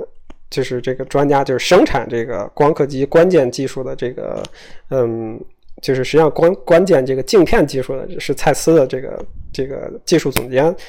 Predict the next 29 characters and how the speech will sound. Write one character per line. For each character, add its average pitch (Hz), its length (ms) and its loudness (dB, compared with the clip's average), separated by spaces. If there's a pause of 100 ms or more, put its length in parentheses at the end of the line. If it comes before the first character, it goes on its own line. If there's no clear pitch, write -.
(120)
他 - 140 -2
的 151 100 2
做 147 180 2
的 135 80 2
报 135 180 2
告。 143 280 4 (600)
然 123 160 2
后 135 160 2
呢， 123 280 0
我 131 200 0
有 127 140 -2
幸 131 180 -4
听 147 220 2
了 143 60 4
一 123 100 0
下， 120 200 -4 (320)
所 - 160 2
以 143 120 6
呢， 127 260 -2 (280)
呃， 143 120 -6 (120)
我 143 220 -2
大 139 140 4
概 131 120 4
就 131 120 -4
是 123 80 -4
相 135 160 0
当 143 120 4
于 143 60 6
是 139 140 0